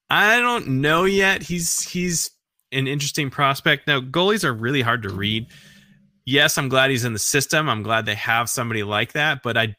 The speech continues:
still don't know if he's going to be the answer. He wouldn't be, what I'm looking for is, or what we should be looking for is the next Nabokov, right? The next one who's gonna be for the Sharks that is gonna start fifty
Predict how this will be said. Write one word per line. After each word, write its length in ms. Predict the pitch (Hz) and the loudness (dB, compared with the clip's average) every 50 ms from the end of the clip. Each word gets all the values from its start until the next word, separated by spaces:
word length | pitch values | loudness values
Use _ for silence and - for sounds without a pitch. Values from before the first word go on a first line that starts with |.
| - | -6
still 600 | - - - - - - - - 143 139 135 135 131 | -4 -4 -2 -2 -2 -4 -2 0 2 2 4 2 2
don't 260 | 123 127 127 113 123 | 0 0 -2 -2 -2
know 180 | 123 120 120 | -2 -2 -2
if 100 | 117 110 | -2 -4
he's 340 | - - 123 117 113 104 98 | -6 -6 -6 -4 -4 -4 -6
going 340 | - - 113 110 107 104 104 | -6 -8 -6 -6 -6 -6 -6
to 180 | 98 - 107 101 | -8 -8 -8 -10
be 260 | 98 104 101 101 98 | -10 -8 -8 -8 -6
the 180 | 95 98 90 - _ | -6 -8 -10 -10 _
answer. 580 | - 98 98 92 92 95 - 95 90 90 90 - _ | -10 -8 -8 -8 -8 -8 -8 -6 -6 -6 -6 -8 _
He 160 | - - 110 | -14 -12 -8
wouldn't 320 | 104 107 120 123 123 113 - _ _ | -6 -6 -6 -6 -6 -12 -14 _ _
be, 440 | - 110 107 107 104 104 101 95 _ - - - _ _ - | -8 -6 -4 -4 -4 -4 -6 -6 _ -18 -20 -20 _ _ -4
what 120 | 117 127 | 0 2
I'm 140 | 156 170 180 | 2 4 2
looking 260 | 180 170 - 151 135 | 0 0 0 -2 -4
for 320 | - - 127 123 120 113 | -2 -2 -2 0 2 2
is, 380 | 110 104 101 95 - - - - _ _ | 2 0 0 -2 -2 -4 -4 -6 _ _
or 140 | - 120 117 | -6 -6 -4
what 220 | 110 113 120 117 - | -4 -2 -4 -4 -6
we 220 | - 120 127 123 113 | -6 -6 -4 -2 -2
should 260 | - - - 131 120 | -2 -2 -2 -2 -2
be 120 | 117 117 | -2 -2
looking 320 | 107 104 98 - - 104 95 | -2 -2 -4 -4 -6 -8 -8
for 220 | - 101 101 101 | -6 -6 -4 -4
is 120 | 98 98 101 | -4 -4 -6
the 80 | 104 | -6
next 640 | 101 101 104 104 104 - - - - - - - _ _ _ _ _ _ - _ _ _ _ _ _ - | -4 -2 -2 -2 -2 -2 -4 -6 -6 -6 -8 -10 _ _ _ _ _ _ -20 _ _ _ _ _ _ -4
Nabokov, 720 | 107 113 107 107 113 113 131 - - 131 98 85 - - | -2 -2 2 2 2 2 2 0 0 0 0 0 -2 -4
right? 300 | - 95 98 107 127 135 _ - | -2 -2 0 0 -2 -4 _ -12
The 120 | - 110 107 | -8 -4 -2
next 260 | 117 - - - - | -2 -2 -2 -4 -2
one 180 | 139 131 127 | -2 0 0
who's 140 | 131 123 110 | 0 -2 -2
gonna 400 | 113 123 117 113 110 107 104 104 101 _ - - 120 | -2 -2 0 0 0 0 -2 -4 -8 _ -16 -12 -6
be 160 | 107 123 120 | -2 -2 -2
for 120 | 113 - 131 | -2 -2 -2
the 80 | 110 | -2
Sharks 420 | 101 - - 127 127 147 147 - - | -2 0 2 2 2 2 0 -2 -4
that 160 | 113 82 - - | -4 -6 -6 -8
is 200 | - 110 107 101 | -8 -6 -6 -6
gonna 180 | 120 110 107 | -6 -4 -4
start 480 | - - - - 117 113 110 110 104 - - - - - _ | -2 -2 -2 0 0 2 2 0 -2 -2 -6 -8 -8 -8 _
fifty 720 | - - - 143 131 - - - 131 123 120 117 113 - | -14 -4 -2 0 0 0 0 -2 -2 -2 -2 -2 -4 -8